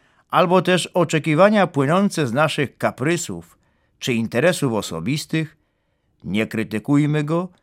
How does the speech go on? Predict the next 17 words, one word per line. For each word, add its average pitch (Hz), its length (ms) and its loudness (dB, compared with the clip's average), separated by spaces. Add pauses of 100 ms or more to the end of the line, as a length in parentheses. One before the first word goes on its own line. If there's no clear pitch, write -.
(300)
ani 190 280 2
też 170 440 2
nie 139 320 0
obwiniajmy 147 840 2
go 139 220 2
za 135 160 2
nasze 107 360 -2
nieszczęścia. 107 720 -4 (1200)
Zdarza 190 440 0
się 151 160 -2
bowiem 143 340 0
często, 107 640 -8 (680)
że 110 340 4
krytyka 165 840 0 (220)
czy 127 400 0
oczernianie 147 680 0
kapłanów 113 800 -2